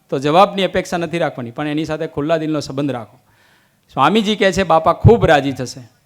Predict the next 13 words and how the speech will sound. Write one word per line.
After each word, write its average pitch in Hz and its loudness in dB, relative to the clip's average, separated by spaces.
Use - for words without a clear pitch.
હાશ, 165 6
આ 151 -6
સરળ 151 -2
તો 165 -4
થયો 151 0
ને. 127 -6
અને 139 -4
ભગવાન 151 0
આપણને 185 -2
ચાવી 175 -2
આપી 180 2
દેશે 165 -6
અદ્ભુત. 139 -2